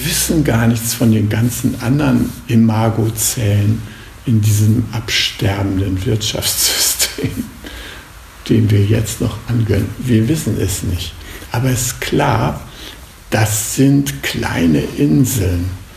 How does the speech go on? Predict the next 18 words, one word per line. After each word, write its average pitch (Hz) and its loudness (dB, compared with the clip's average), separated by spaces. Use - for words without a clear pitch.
die 117 -2
haben 131 2
sich 135 -2
noch 123 2
nicht 135 2
vernetzt. 135 0
Aber 107 -2
die 123 2
können 202 0
sich - -2
eines 131 -2
Tages 117 -2
vernetzen. 117 -4
Und 104 0
wenn 165 4
die 160 4
sich 120 2
vernetzen, 117 0